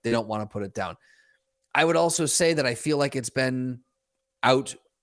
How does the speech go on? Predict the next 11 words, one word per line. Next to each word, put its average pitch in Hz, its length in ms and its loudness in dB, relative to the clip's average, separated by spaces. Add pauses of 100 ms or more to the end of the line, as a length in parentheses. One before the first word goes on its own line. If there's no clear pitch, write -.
(1160)
in 180 120 0
the 175 60 4
grand 240 340 0
scheme 185 220 -4
of 151 100 -4
things 113 260 -6
too. 98 460 -2
It's 113 180 -2
amazing 135 460 -2
at - 160 -8
how 120 680 -2